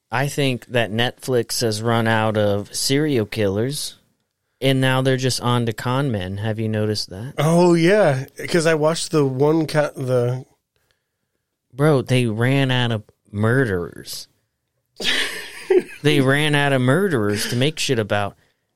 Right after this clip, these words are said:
Speaker 1: They,
Speaker 2: But
Speaker 1: they, they, they showed every serial killer. They got
Speaker 2: History,
Speaker 1: nobody left.
Speaker 2: history is made every day, dude. So
Speaker 1: That's what I'm saying.
Speaker 2: Next
Speaker 1: We need a new serial killer up in the game.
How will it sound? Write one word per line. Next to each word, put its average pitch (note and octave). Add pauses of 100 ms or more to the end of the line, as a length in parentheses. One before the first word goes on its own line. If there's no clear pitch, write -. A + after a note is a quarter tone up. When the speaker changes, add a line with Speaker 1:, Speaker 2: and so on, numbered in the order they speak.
(140)
Speaker 1:
They, C#3+
Speaker 2:
But -
Speaker 1:
they, D#3+ (240)
they, C#3+ (180)
they D3
showed D3+ (800)
every C#3 (320)
serial C#3+
killer. E2 (420)
They G3+
got C#3+
Speaker 2:
History, -
Speaker 1:
nobody A#2
left. G#2
Speaker 2:
history A3
is D#3+
made C#3+
every B2+
day, A#2
dude. G#2 (720)
So A#2+ (640)
Speaker 1:
That's A2
what B2
I'm A2
saying. D#3
Speaker 2:
Next D3
Speaker 1:
We A#2+
need C3
a B2+
new A#2
serial C#3+
killer A#2
up A2
in A2+
the G#2+
game. A2